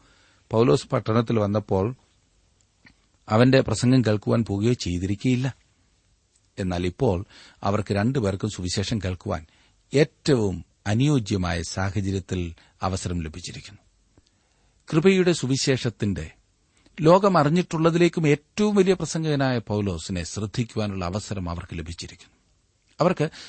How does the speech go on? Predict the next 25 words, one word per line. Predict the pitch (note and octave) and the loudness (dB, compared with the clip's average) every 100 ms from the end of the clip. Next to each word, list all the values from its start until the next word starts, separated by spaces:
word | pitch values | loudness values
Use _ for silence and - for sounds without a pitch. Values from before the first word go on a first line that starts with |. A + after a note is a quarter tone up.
| - | -14
സ്വകാര്യമായി | - C3+ D3 F#3 G3 E3+ D#3+ | -4 0 4 4 4 4 2
ദൂത് | D3 C3 D3+ | 2 0 0
കേൾക്കുവാനുള്ള | C3 C3 - C#3+ B2+ | 0 -2 -2 -2 0
അവസരം | A#2+ B2 C3+ C#3 | 0 -2 -2 0
ദൈവം | A2+ B2+ C#3+ F2 | 0 0 -2 -6
ഒരുക്കിക്കൊടുത്തു. | F2+ - D3+ D3+ D#3+ G3 D3+ _ _ _ _ - | -6 -2 0 2 0 -2 -8 _ _ _ _ -6
അവരുടെ | G#2 G2 | -4 -2
കൊട്ടാരം | F#2+ F2+ G#2+ A2 G#2 | -2 -4 0 0 0
ഒരു | F#2+ - | -4 -6
പ്രസംഗവേദിയായി | - A2+ A2+ F#2 G2+ A2 G2 G2 - | -6 -4 -2 0 2 4 2 0 -2
തീരുകയും | F#2+ F#2 F#2 F2 | -2 0 0 -2
ചെയ്തു. | - F2 - _ _ _ _ _ - | -6 -10 -14 _ _ _ _ _ -2
ഇവർക്ക് | E3+ F#3 E3 | 0 2 4
രണ്ടുപേർക്കും | E3 F#3+ E3 D#3 - E3+ | 6 6 6 4 2 0
കൃപയാൽ | A#2 G#2+ A2+ C3 E3 | 0 0 2 2 2
ഒരവസരം | C3+ A#2+ B2 D3 D#3 | 2 2 0 -2 0
ലഭിച്ചു. | D3+ C#3 C#3 F#2+ _ _ _ _ _ _ _ G#2+ | 2 0 -6 -12 _ _ _ _ _ _ _ -4
ദൈവരാജ്യത്തിന്റെ | G#2+ G#2 G2+ F#2+ F#2+ F#2+ F#2 | 0 0 0 -2 -6 -6 -4
വാതിൽ | F#2 G2 G2+ | -4 -2 -2
അവർക്കായി | F#2 F#2+ - F#2 E2+ | -2 -4 -4 -6 -4
തുറക്കപ്പെട്ടു. | A2 B2 A2+ - F2+ - _ _ _ - | -6 -4 -6 -10 -18 -20 _ _ _ -6
അതിൽ | A2+ B2 A#2 | -2 -2 0
പ്രവേശിക്കാനുള്ള | A#2 C3+ - C#3+ C#3+ C3 A#2+ | 2 2 2 0 0 2 0
അവസരവും | A2 D3 E3 E3+ F3 | 2 0 4 4 6
ലഭിച്ചിരുന്നു. | E3 D3+ C3+ F#2+ | 2 0 -4 -6